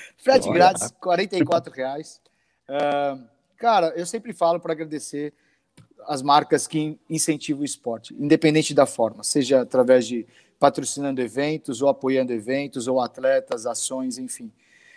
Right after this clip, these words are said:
Speaker 1: é sempre tão difícil, né, a gente conseguir esse tipo de apoio. E, e eu sempre peço isso, pelo menos nas lives, pra que as pessoas incenti-, é, é,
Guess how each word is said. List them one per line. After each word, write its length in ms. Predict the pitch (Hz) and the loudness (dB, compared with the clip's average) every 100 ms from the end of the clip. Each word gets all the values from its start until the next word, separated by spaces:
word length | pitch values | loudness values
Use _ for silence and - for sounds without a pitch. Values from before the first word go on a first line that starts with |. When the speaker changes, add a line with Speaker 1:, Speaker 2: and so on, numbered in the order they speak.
| _ - | _ -6
Speaker 1:
é 20 | 135 | 2
sempre 220 | 180 - | 2 4
tão 100 | 208 | 2
difícil, 460 | 165 - 214 - | 0 -2 -2 0
né, 80 | 147 | 2
a 40 | 147 | 0
gente 180 | 135 - | 0 -4
conseguir 340 | 151 143 131 | -4 -2 0
esse 140 | 139 - | 0 -2
tipo 180 | - | -6
de 100 | 131 | 0
apoio. 500 | 139 - 135 120 113 - _ _ _ _ - | 0 0 -2 -2 -6 -16 _ _ _ _ -6
E, 920 | 120 123 127 123 123 120 120 120 113 - _ _ 139 | -2 2 2 2 0 0 -2 -4 -8 -12 _ _ 0
e 80 | |
eu 100 | 151 | 2
sempre 340 | 147 - 165 165 | 4 4 4 2
peço 400 | - 147 135 147 | 6 6 6 -2
isso, 140 | - | -2
pelo 180 | - 139 | -2 0
menos 120 | 139 | 0
nas 180 | 139 120 127 | 0 0 0
lives, 200 | 135 135 | 0 -2
pra 160 | - 139 | -4 -6
que 100 | - | -4
as 80 | 135 | -6
pessoas 460 | 143 - 147 135 131 | -6 -4 -2 -2 -4
incenti-, 380 | 139 165 139 - | -2 -2 -2 2
é, 200 | 135 - _ - - _ _ _ _ _ _ _ 160 - - | 2 2 _ -20 -20 _ _ _ _ _ _ _ -16 -10 -4
é, 240 | 160 165 | -2 -2